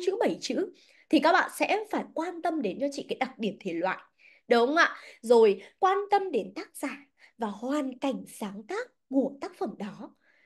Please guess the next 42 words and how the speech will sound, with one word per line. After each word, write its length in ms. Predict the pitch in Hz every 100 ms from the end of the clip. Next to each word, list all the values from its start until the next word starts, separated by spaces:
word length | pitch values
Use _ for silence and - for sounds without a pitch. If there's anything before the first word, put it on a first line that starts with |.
| -
Đúng 180 | 285 294
không? 160 | 415 427
Chúng 160 | 381 285
ta 120 | 370
phải 100 | - -
biết 220 | 247 466
được 200 | 269 -
là, 140 | 190 - -
à, 220 | - 277 - -
hoàn 280 | 359 381 330
cảnh 180 | 330
sáng 240 | 214 214 220
tác, 200 | 339 480 _
tại 280 | 381 381 -
sao, 280 | - 480 453 311
nguyên 200 | 415 453 440
cớ 220 | 277 208
nào, 320 | 302 302 196 - - -
đúng 160 | 262 302
không 100 | 415
ạ? 120 | -
Do 140 | 226 427 480 453
đâu 320 | 440 440 427
thì 200 | - 214
tác 180 | 208 -
giả 240 | - 285 -
đã 300 | - 202 392 - - -
viết 220 | 247 466 -
nên 360 | 302 311 370 370
cái 120 | 240
bài 260 | 202 240 185
viết 160 | 247 -
đó, 320 | 226 202 285 - - -
viết 180 | 381
nên 220 | 381 370 320
cái 80 | -
tác 160 | 466
phẩm 180 | - 294 -
đó. 400 | 185 - 277 _ _ _ -
Để 200 | 277 196
chúng 180 | 226 220
ta, 260 | 294 311